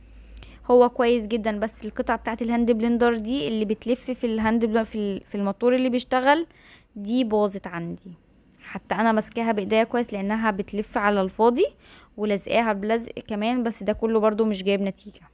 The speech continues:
فاللي يعرف يا ريت يكتب لي في الكومنتات، ه-، هل هي بتتغير ولا كده الهاند بلندر بتاعي خلاص؟ شكرا.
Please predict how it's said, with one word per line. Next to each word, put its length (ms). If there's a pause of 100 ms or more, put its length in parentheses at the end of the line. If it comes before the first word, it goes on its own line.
(1000)
فاللي 420
يعرف 520
يا 200
ريت 220
يكتب 240
لي 100
في 80
الكومنتات، 720
ه-، 420
هل 300
هي 160
بتتغير 580 (420)
ولا 200
كده 240
الهاند 340
بلندر 360
بتاعي 440
خلاص؟ 640
شكرا. 460